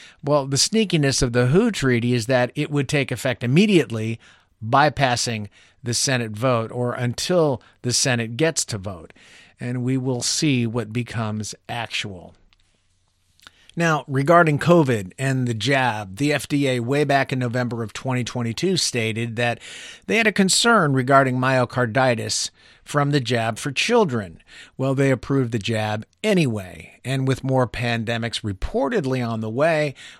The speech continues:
what are the chances more jabs are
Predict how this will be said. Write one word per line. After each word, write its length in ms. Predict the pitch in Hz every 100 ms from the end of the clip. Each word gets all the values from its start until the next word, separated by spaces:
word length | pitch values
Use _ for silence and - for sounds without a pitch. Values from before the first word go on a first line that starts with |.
| -
what 160 | 214
are 40 | 233
the 120 | 220
chances 840 | - - 131 123 - 123 120 - - - - _
more 320 | 107 147 208
jabs 560 | 196 131 120 113 113 -
are 220 | 135 127